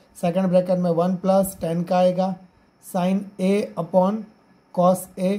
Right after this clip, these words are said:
और sec का आएगा one upon cos A, Right?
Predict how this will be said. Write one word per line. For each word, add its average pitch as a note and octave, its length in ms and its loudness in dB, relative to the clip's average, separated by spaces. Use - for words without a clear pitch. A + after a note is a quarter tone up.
और E3 180 0
sec F3+ 360 0
का F#3+ 100 4
आएगा F#3 320 2
one F3 340 0
upon F#3+ 380 -2
cos G3 280 2
A, C#3+ 120 -6
Right? G3+ 320 2